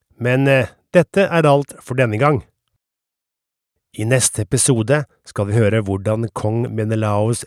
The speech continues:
reagerer, og hvordan han sammen med mektige allierte klarer å samle en ufattelig stor gresk hær mot Troja.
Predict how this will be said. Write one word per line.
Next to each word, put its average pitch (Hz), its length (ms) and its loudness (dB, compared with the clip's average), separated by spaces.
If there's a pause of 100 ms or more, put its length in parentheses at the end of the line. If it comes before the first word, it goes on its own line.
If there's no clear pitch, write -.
reagerer, 113 600 -2 (600)
og 90 160 -16
hvordan 101 320 -4
han 107 200 -4
sammen 120 480 -2 (220)
med 92 220 -8
mektige 98 400 -10
allierte 101 640 -6 (460)
klarer 113 540 -4
å 107 40 -2
samle 113 480 -4
en 107 240 -6
ufattelig 120 720 -6
stor 120 560 -2
gresk 107 540 -4 (100)
hær 127 380 0 (260)
mot 101 480 -4 (120)
Troja. 110 420 0